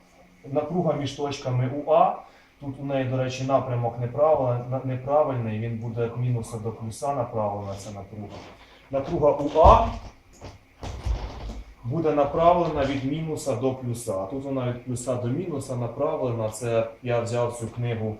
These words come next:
цю схему з книги, де прийнятий інший, е, порядок визначення напрямків напруг.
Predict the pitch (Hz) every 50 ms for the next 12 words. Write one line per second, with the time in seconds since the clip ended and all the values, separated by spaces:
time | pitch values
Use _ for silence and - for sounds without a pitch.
0 | - - - _ _ _ _ - - - 135 127 - - - 143 139 135 127 123
1 | 120 - - 139 147 165 175 156 131 131 117 104 98 120 120 120 117 113 - -
2 | - - - 131 131 135 139 131 127 123 117 - - 120 120 117 117 113 110 110
3 | - 120 120 123 123 120 - - 120 117 113 110 110 107 - - - - - 107
4 | 101 101 101 101 98 98 - - - - - - _ - - - 117 117 120 120
5 | 120 110 107 110 107 - 117 107 110 113 117 113 110 113 107 104 - - 110 107
6 | 107 104 107 107 107 107 107 107 101 101 - - 104 101 104 95 95 - 101 95
7 | 92 90